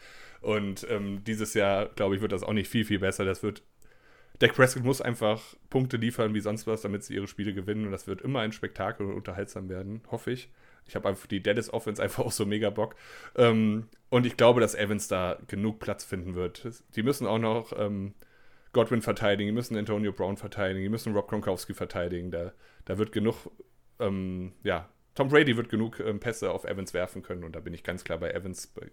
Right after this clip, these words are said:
gegen Robbie Anderson. Wobei von unseren ganzen Fragen fand ich das die knappste. Weil jetzt kommt noch die letzte in der Richtung und das ist nochmal Gus Edwards, ähm, der, der jetzt gegenübergestellt wird zu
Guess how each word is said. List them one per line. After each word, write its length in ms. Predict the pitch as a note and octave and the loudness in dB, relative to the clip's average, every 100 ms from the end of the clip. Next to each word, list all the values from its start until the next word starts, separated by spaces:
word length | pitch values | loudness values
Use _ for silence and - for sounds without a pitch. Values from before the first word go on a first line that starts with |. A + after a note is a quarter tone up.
| - | -12
gegen 280 | F2 E2+ | -10 -6
Robbie 200 | F#2 F#2+ | -2 2
Anderson. 320 | G#2 G2+ G2+ G#2 | 2 0 -2 0
Wobei 260 | A2+ D3+ | 4 2
von 180 | D#3 B2+ | 2 -4
unseren 240 | - C3 A2+ | -4 -4 -2
ganzen 320 | B2 - B2+ | -4 -6 -12
Fragen 420 | - A2+ B2 B2+ - - - | -4 -4 -2 -6 -14 -20 -12
fand 160 | - A2 | -6 -4
ich 80 | G#2+ | -4
das 160 | - | -6
die 80 | G2 | -6
knappste. 460 | - G2 - - E2+ - - - - - - - - - - | -6 -6 -6 -10 -10 -12 -18 -18 -18 -18 -20 -20 -20 -18 2
Weil 140 | A2 | 4
jetzt 160 | C#3+ - | 4 2
kommt 140 | E3 | -2
noch 100 | D#3+ | 0
die 100 | C3 | 2
letzte 440 | C3+ - B3+ C4 C4+ | 2 2 0 -2 -2
in 80 | F#3 | -2
der 140 | G3 | 0
Richtung 340 | A3 - C#4+ C#4 - - - - _ - - _ | 0 0 -2 -2 -2 -2 -4 -14 _ -20 -20 _
und 200 | - B2+ | -2 0
das 180 | C#3 C#3 | 2 -2
ist 180 | E3+ D3 | -6 0
nochmal 280 | A3 B3 C3+ | 0 2 2
Gus 180 | A#2 - | 2 0
Edwards, 540 | A2 E3+ B3+ - - - - - - - - - - - | -2 0 -2 -6 -14 -20 -20 -20 -20 -18 -20 -20 -14 6
ähm, 360 | C#3+ D3+ D#3+ | 8 8 4
der, 280 | D#3 D#3+ D3+ C#3+ - - - - _ - | 4 4 4 0 -12 -20 -20 -20 _ -4
der 120 | C#3+ | 0
jetzt 220 | D3 D#3 - | 0 -2 -4
gegenübergestellt 680 | C#3+ C#3+ E3+ D3+ D#3 D3+ | -4 -2 -6 -4 -6 -4
wird 160 | D3+ D3 | -6 -8
zu 160 | - | -8